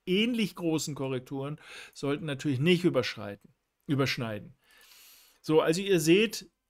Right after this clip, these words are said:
alles immer noch auf der bullischen Seite. Ihr seht, ich habe nicht so einen hundertprozentigen Plan, was ja jetzt passiert. Das habe ich fast nie.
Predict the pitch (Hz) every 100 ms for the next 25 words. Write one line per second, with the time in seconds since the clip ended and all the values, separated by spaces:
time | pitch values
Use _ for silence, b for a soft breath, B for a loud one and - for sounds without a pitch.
0 | _ 165 190 240 - - _ - 202 196
1 | 175 175 - 156 170 208 196 202 170 170
2 | 175 196 196 - 165 151 170 196 180 180
3 | 185 233 254 214 175 294 - 226 - 214
4 | 226 202 - 190 233 196 170 170 156 156
5 | - 143 - 185 254 254 B B - 139
6 | 170 170 147 - 139 120 - 220 302 143
7 | 104